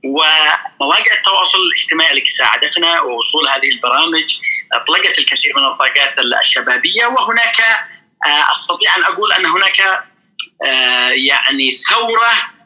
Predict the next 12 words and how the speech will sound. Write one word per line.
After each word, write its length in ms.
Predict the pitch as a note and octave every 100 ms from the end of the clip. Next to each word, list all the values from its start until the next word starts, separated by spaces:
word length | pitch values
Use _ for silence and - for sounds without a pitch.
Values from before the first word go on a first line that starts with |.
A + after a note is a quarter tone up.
| -
يعبر 320 | B2+ A3 - F#3
عنها 340 | F#3 E3+ E3
داخل 580 | D3+ D#3+ F3+ - D3 C3+
مواقع، 360 | C3+ C3+ C3 _ _ _ _ _ _ B2 B2+ - - - _ -
وإن 500 | C#3+ C#3+ D#3+ F3 D#3
كان 480 | - G#3+ G#3 E3+ C#3
في 180 | D#3 D3
ظاهر 480 | E3+ F#3 D#3 C#3 C3+
المجتمعات 800 | B2+ A#2+ C3+ - C#3 C#3 D#3 C#3
أن 140 | C#3
هناك 380 | C3+ C#3+ C#3 C3
نوع 320 | C#3+ D#3+